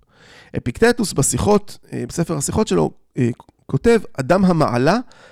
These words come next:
לאחר שחקר את כל השאלות האלה, הוא יחוף את רצונו, את הרצון שלו עצמו לרצון המנהיג את העולם כולו. בדומה לדרך בה הכפופים האזרחים הנאמנים לחוקי העיר שלהם. והאדם המקבל הדרכה, דהיינו הדרכה פילוסופית,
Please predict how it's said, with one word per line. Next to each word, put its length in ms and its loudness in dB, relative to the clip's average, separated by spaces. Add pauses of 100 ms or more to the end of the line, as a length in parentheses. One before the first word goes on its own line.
(120)
לאחר 260 2
שחקר 520 -2
את 80 -6
כל 160 0
השאלות 380 0
האלה, 260 0 (600)
הוא 180 6
יחוף 460 2
את 140 -2
רצונו, 640 2 (520)
את 100 -6
הרצון 380 0
שלו 300 6
עצמו 380 2
לרצון 420 2
המנהיג 420 2
את 120 0
העולם 300 2
כולו. 320 0 (120)
בדומה 360 2
לדרך 420 2
בה 180 0
הכפופים 540 -2
האזרחים 500 0
הנאמנים 480 0
לחוקי 360 -2
העיר 280 -2
שלהם. 320 -8 (520)
והאדם 420 4
המקבל 480 2
הדרכה, 520 0 (800)
דהיינו 300 0
הדרכה 300 -2
פילוסופית, 540 -2